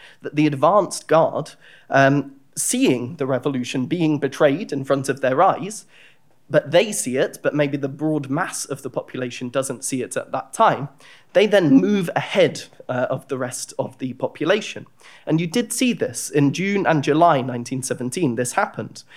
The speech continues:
So there was a big push in Petrograd, which really was the kind of, you know,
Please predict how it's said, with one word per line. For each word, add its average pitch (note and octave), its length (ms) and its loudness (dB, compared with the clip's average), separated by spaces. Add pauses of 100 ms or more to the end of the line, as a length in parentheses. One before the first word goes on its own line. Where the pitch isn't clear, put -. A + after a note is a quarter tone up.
(140)
So - 140 -2
there - 20 2
was D3 80 0
a D3+ 60 6
big A#3 480 -2
push - 280 0
in C#3 180 0
Petrograd, - 680 -4
which C#3 220 -4
really E3+ 220 4
was C3+ 360 4
the C3 220 -2
kind B2+ 200 0
of, B2+ 200 0
you C#3+ 100 -2
know, B2 120 0